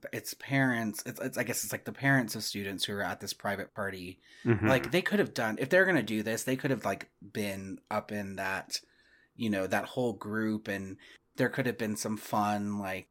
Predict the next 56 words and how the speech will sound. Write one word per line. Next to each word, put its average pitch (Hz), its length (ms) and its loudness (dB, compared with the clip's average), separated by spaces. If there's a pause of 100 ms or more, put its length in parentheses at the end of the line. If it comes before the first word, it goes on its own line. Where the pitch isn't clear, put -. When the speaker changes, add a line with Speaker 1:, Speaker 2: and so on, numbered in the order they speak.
Speaker 1:
you 143 160 0
know, 82 220 -2
snooty 113 500 0
parents 104 800 -2
looking 113 400 -4
down 101 280 -2
on 98 220 -6
them, 95 520 -4
treating 101 320 -4
them 98 140 -2
worse 95 300 -4
than 98 280 -8
the 101 80 -4
students 101 500 -2
maybe 92 280 -6
would. 87 380 -6 (300)
So 147 180 6
they 156 120 6
could 214 120 4
have 208 100 6
done 143 200 6
more 113 240 4
with 110 160 0
that, 110 300 4
and 104 200 -2 (500)
I 110 120 2
don't 107 120 4
know 104 120 2
if 101 100 -2
maybe 95 300 -4
it 85 60 -4
was 95 120 -6
just - 220 -4
constraints 98 580 -6
around 95 640 -8 (200)
getting 101 240 -4
that 113 140 2
many 120 160 -2
people 214 460 6
for, 143 380 4
for 147 220 2
a 135 60 4
scene 139 300 4
like 131 120 2
this 127 200 0
whenever 117 260 -2
there's 113 220 -2
already 107 240 0
so 104 180 0
much 104 240 0
else 101 180 -4
going 101 220 -4
on 98 100 -4
in 98 80 -4
the 101 60 -4
episode. 98 560 -6